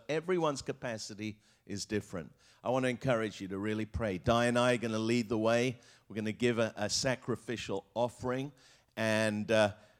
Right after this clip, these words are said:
I want to encourage you to pray about that. If you're watching online, please pray with us, and we pray that this will be a significant offering for us as a church. And I want to take a moment, uh, right now to, uh, pray for you.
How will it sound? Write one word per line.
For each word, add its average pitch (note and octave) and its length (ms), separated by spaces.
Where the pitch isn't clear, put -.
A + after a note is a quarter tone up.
I A2 100
want A#2+ 200
to A#2 40
encourage A2+ 480
you F#2+ 80
to - 120
pray C#3+ 320
about C3+ 340
that. B2+ 180
If - 100
you're G#2 140
watching C3+ 340
online, B2 540
please C3+ 300
pray B2+ 320
with A2+ 180
us, G#2 220
and A2+ 120
we C#3+ 120
pray C#3+ 280
that A#2 160
this B2 200
will A#2 80
be A2 160
a A2 40
significant B2 680
offering A2 500
for A#2+ 240
us A2+ 160
as A2+ 220
a - 40
church. G#2+ 460
And B2+ 100
I D#3+ 80
want F3 160
to E3 40
take D#3 320
a C3 40
moment, C#3 600
uh, A2+ 460
right B2 360
now A#2 420
to, B2 400
uh, G#2+ 220
pray D#3 400
for B2 280
you. G#2+ 280